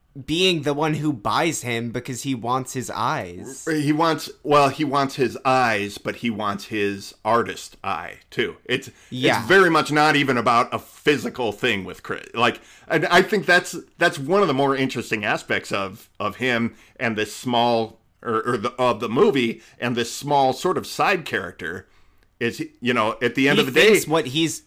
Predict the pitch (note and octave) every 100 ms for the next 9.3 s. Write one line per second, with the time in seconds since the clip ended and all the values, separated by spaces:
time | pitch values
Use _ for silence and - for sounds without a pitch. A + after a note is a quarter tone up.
0 | _ _ _ B2+ E3+ F#3 G#3 G3 G3+ C3
1 | C#3+ E3 D3+ A#2+ C3+ C3 B2+ C3 B2+ B2+
2 | - _ _ _ _ _ _ - C#3 C#3+
3 | C#3+ B2 A#2+ C#3+ C#3 B2+ B2 A2+ A#2+ B2
4 | B2 B2 A2+ - - _ _ _ - E3
5 | F3+ C#3 A#2+ A#2 C4+ G3 G2+ C#3 D#3+ A#2
6 | G#2+ F#4+ C3 G2 - D#3 D3+ D#3+ D3 E3
7 | - D#3+ E3+ D#3+ D#3 - - D3+ D3+ D3
8 | B2+ C#3 D#3+ - G#2+ - A2+ B2+ A#2 E3
9 | F#3+ G#2+ F2